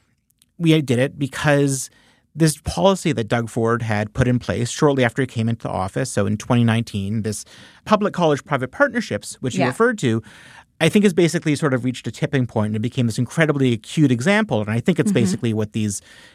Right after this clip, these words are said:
Speaker 1: what Mark Miller's referring to with these puppy
Speaker 2: Yeah.
Speaker 1: slash diploma mills. It's the case, like, in every province, I believe, where, you know, colleges and universities, you can go to them, you get a, you can get a s-, post-study work permit afterwards, and they can charge what they want. In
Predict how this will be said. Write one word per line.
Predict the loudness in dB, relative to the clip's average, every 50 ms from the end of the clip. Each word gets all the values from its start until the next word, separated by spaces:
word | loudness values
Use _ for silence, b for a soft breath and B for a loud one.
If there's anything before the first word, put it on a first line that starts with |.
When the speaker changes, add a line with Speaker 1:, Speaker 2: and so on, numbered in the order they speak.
| b
Speaker 1:
what | b -4 -2 2
Mark | 2 2 2 2 0 -2
Miller's | -2 0 0 0 -2
referring | -2 -2 0 -2 -2 0
to | -2 -2
with | -2 -2 -2
these | -4 -6 -6
puppy | -4 -4 -4 -2 0
Speaker 2:
Yeah. | 0 0
Speaker 1:
slash | 0 0 0 0 0 0 -6
diploma | -8 0 2 4 4 4 4
mills. | 2 0 -2 -4 -8 -10 B B B B B B B B _ 0
It's | 0 0 0 0
the | 0
case, | 0 0 2
like, | 2 0 2
in | 2
every | 2 2 2 0
province, | -2 -4 -6 -6 -8 -8 -8
I | -8
believe, | -8 -8 -8 -8 -6 -4
where, | -2 -4 -4 -4 -6
you | -8
know, | -8 -8 -10 _ _
colleges | 0 0 2 2 0 0 0 0 -2 -2 -2
and | -2 0 0 0
universities, | 0 -2 -4 -6 -8 -8 -6 -6 -4 -4 -6 -6 -10 B B B B B B B
you | _ -6
can | -2 -2
go | -2 -2
to | 0
them, | -2 -2
you | -2
get | -2 -2 -4
a, | -4 _ _ -18 -6
you | 0 2 2
can | 4
get | 4 2 2
a | 0
s-, | 0 -2 -6 -4
post-study | 2 2 2 2 0 -4 -10 -10 -10 -4 0 0 2 2 2 0
work | 0 -2 -4 -4 -4 0
permit | 2 2 4 4 2 2 0 -2 -8 _ -6
afterwards, | -6 -6 -4 -2 -2 -2 -2 0 -2 -2 -4 -4 -8 -10 B B B B B B B B B
and | -4 -4
they | -2
can | -2 -2
charge | 0 0 0 0 -2
what | -2 0
they | 2 4
want. | 4 4 4 4 2 -2 -4 _ _ _ _ _ _ _ _ _ _ _
In | 0 2 2 2 2 0 0 -2 -4